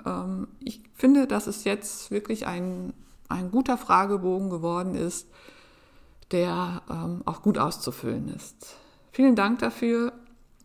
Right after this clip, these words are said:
Jetzt wünsche ich, zum Zeitpunkt dieser Aufnahme ist es Freitag, ähm,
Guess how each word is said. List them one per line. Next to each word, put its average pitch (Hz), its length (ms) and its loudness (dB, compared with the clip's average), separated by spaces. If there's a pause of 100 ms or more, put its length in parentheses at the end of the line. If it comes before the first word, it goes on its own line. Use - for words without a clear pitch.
(760)
Jetzt 240 260 -2
wünsche 254 240 4
ich, - 640 -2 (460)
zum 196 240 -4
Zeitpunkt 208 480 2
dieser 185 240 4
Aufnahme 190 420 2
ist - 160 -6
es - 100 -10
Freitag, 226 680 0 (280)
ähm, 196 520 -2